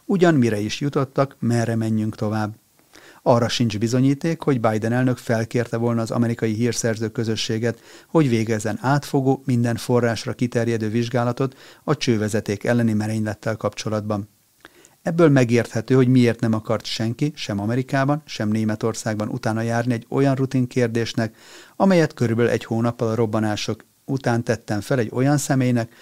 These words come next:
aki hosszú éveket töltött az amerikai hírszerzésben. A kérdésem nagyon egyszerű volt. Ki tette? Nos, a válasz az,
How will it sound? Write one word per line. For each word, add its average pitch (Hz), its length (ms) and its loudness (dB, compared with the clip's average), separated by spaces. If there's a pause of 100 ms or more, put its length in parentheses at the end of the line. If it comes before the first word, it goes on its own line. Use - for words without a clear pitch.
(240)
aki 160 220 0
hosszú 110 320 -2
éveket 110 380 -2
töltött 107 420 -4
az 107 100 -6
amerikai 107 400 -4
hírszerzésben. 107 920 -4 (520)
A 127 100 -2
kérdésem 117 500 -2
nagyon 113 240 0
egyszerű 104 400 -6
volt. 101 280 -10 (240)
Ki 104 120 -4
tette? - 440 -12 (600)
Nos, 165 160 2
a 165 80 6
válasz 113 400 0
az, 139 240 0